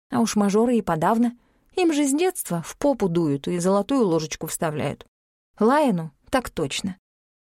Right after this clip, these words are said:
Наконец мы оба, с сожалением, закрыли вторую дверь и направились к третьей, которую выдавал аромат.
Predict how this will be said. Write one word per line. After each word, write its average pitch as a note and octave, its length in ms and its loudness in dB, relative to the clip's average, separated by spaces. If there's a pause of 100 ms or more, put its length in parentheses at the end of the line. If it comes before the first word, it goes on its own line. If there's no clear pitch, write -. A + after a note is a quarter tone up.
(100)
Наконец D4 540 0
мы B3+ 400 2 (260)
оба, F3 520 2
с - 80 -8
сожалением, C4+ 840 0 (340)
закрыли G#3+ 560 0
вторую E3 380 -2
дверь C4 280 2
и B3+ 40 4
направились A#3 580 2
к - 80 -16
третьей, - 680 0 (180)
которую F#3+ 500 0
выдавал E3 560 0 (160)
аромат. D#3+ 680 -4